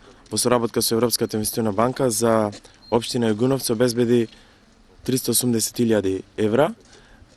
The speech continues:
за изградбата на фекализационата мрежа во Јегуновце. Потребни се триста триесет илјади евра, проектот е во финална фаза. Треба да се доработи уште мал дел од електриката и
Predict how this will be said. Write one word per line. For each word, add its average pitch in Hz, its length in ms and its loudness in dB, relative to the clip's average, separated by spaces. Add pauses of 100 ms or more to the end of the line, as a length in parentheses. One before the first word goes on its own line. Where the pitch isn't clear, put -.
(340)
за 110 320 2
изградбата 123 540 2
на 117 120 0
фекализационата 113 1080 -2 (220)
мрежа 117 320 0
во 110 160 2
Јегуновце. 117 640 0 (720)
Потребни 123 360 2
се 113 120 -2
триста 123 320 -2
триесет 131 400 2
илјади 135 260 4
евра, 135 160 2
проектот 123 440 0
е 117 60 2
во 101 100 -2
финална 123 400 2
фаза. 131 380 0 (680)
Треба 127 200 6
да 123 80 6
се 120 140 2
доработи 120 440 4
уште 113 180 -2
мал 123 200 2
дел 117 220 4
од 110 100 2
електриката 135 680 2
и 139 140 6